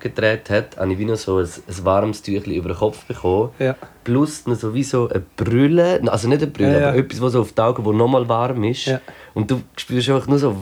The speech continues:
Speaker 1: warm und so, dass, wenn es irgendwo in der Sehne ein bisschen so tut, geht's zack, so, es ist, ich find's wirklich unglaublich krass.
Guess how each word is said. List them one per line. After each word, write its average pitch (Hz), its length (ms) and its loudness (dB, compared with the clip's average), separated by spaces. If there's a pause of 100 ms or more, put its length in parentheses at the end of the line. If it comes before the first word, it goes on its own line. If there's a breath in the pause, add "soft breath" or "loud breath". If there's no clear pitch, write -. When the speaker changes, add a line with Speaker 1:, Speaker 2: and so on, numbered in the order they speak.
Speaker 1:
warm 123 520 2
und 101 240 -4
so, 110 80 2
dass, 101 300 -2 (360 loud breath)
wenn 107 120 -2
es 101 80 -8
irgendwo 123 320 0
in 107 80 0
der 98 100 -6
Sehne 131 380 0
ein 131 120 0
bisschen 120 220 -2
so 107 100 -4 (160)
tut, 135 360 0
geht's - 240 -4 (160)
zack, - 120 -8 (200)
so, - 160 -6
es - 200 -8 (280)
ist, - 80 -20
ich 98 100 -4
find's 82 480 -12
wirklich 101 360 -4 (560)
unglaublich 95 540 0
krass. 82 280 0